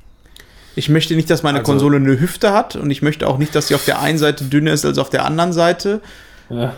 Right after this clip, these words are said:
Speaker 1: und, äh, dass da so viel Staub in jede Ritze reingehen kann.
Speaker 2: Ja, das mit dem
Speaker 3: Ja,
Speaker 2: Staub, da
Speaker 3: jetzt
Speaker 2: hab ich mir auch gedacht, so, na, das muss nicht sein. Also
Speaker 3: Jetzt, wo ich weiß, dass man sie hinlegen kann, ist schon wieder okay.
Speaker 1: Aber auch nicht
Speaker 3: Aber
Speaker 1: ohne
Speaker 3: zuerst
Speaker 1: weiteres,
Speaker 3: dachte
Speaker 1: hab ich
Speaker 3: ich
Speaker 1: vorhin gelesen.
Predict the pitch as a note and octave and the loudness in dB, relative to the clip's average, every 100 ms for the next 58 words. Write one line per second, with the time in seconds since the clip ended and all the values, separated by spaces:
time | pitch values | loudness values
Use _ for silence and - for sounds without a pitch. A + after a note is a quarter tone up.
0 | - D#3 D3+ - A2+ D3+ D3+ C#3 C#3+ C#3+ | 0 2 2 -2 0 2 4 2 -2 0
1 | D#3+ C#3 D3+ D3 - - D3+ F3+ F3+ E3 | 0 -2 -2 -2 -2 0 2 2 2 2
2 | E3 D#3+ E3 F3+ E3+ E3+ E3+ D#3+ E3 F3+ | 2 0 -2 -2 0 0 0 -4 -4 -6
3 | F#3+ - - - - - - - - - | -6 -14 -20 -20 -20 -20 -14 -12 -12 -16
4 | - - - G2+ G2 A#2 C3+ A#2 A2+ C3 | -20 -20 -8 -4 -2 0 0 0 2 4
5 | B2+ C#3 C#3 C3 C3+ C3+ B2 B2+ A#2+ A#2 | 4 4 4 4 2 2 2 2 0 -2
6 | - A2 G#2+ G#2 G#2 G2 A2 - G#2 - | -2 -2 0 0 0 -4 -6 -8 -8 -6
7 | G2+ G#2 - - - - G#2+ G#2+ - F3 | -6 -6 -18 -20 -16 -4 -4 -2 0 0
8 | - D#3 F#3 G3 D3 F3+ F3+ E3 F3 D#3 | 0 4 4 4 4 2 2 2 2 2
9 | D#3 E3 F#3 E3+ F3 D#3+ D#3+ D#3+ - B2+ | 0 0 2 2 0 -2 -2 -2 -4 -2
10 | C3 A#2 A2+ C3 C3 D3 D3 C3+ C3+ D#3+ | 0 0 -2 -4 -2 2 2 4 4 4
11 | F#3 F#3 E3 E3+ E3 C#3+ C3+ B2+ B2 B2+ | 4 4 4 2 2 2 2 0 0 -4
12 | B2 B2 B2 | -2 -2 -2